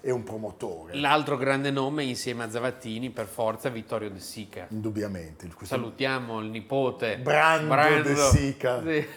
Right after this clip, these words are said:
Speaker 1: la simpatia al
Speaker 2: Sì.
Speaker 1: potere.
Speaker 2: Sì.
Speaker 1: Eh? Senti, Cesare Zavattini nasce il venti settembre del millenovecentodue a Luzzara, in provincia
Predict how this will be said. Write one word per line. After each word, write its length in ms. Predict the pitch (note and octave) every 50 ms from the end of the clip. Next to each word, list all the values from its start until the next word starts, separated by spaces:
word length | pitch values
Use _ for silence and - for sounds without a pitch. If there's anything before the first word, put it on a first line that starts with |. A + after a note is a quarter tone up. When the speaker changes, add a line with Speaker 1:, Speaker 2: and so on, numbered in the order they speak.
| F#3
Speaker 1:
la 80 | E3 C3+
simpatia 800 | - E3 D#3 E3+ E3 D#3 - D#3+ D#3+ D3+ - D#3+ E3 F3 F3
al 140 | D#3+ D#3 C#3+
Speaker 2:
Sì. 40 | - C#3+
Speaker 1:
potere. 680 | D3 C#3 C#3 C#3+ C3 B2 A#2 A2+ G#2 G#2+ A2+ A2+ - - -
Speaker 2:
Sì. 60 | C3
Speaker 1:
Eh? 320 | B2+ C3 C#3+ D3 D#3+ - - - - - - - - -
Senti, 480 | - - E3 F3 F3+ D3+ A2+ C#3 C#3 -
Cesare 480 | - - G3 G3 E3 F#3 F3+ E3+ D#3
Zavattini 560 | C3+ E3 E3+ E3 D#3+ D#3+ - - F#3+ G3 G3+ E3
nasce 480 | D3 D3+ D3 D#3 D#3 - - - D#3
il 280 | D#3 D#3+ - C3 C3 B2+
venti 240 | B2+ D#3 D#3+ C#3+ -
settembre 460 | - C#3+ C3 - - D3+ D3+ D3+ C#3+
del 120 | B2+ B2+
millenovecentodue 1160 | B2+ C3 B2 B2 A#2 A2+ A2 G#2+ G#2+ - B2+ A#2+ G#2+ - A#2+ G#2+ A2 A2+ A2 A2 A2+ B2 C#3
a 100 | - E2+ G#2
Luzzara, 800 | G#2 A#2+ A#2+ A2 G#2+ A#2 A#2+ G#2+ G2 F#2 F#2+ G2 A2 B2+ D3 C#3+
in 100 | G2+ F#2+ F2+
provincia 500 | F2+ F#2+ F#2+ G#2 G#2+ G2 - F#2+ F#2+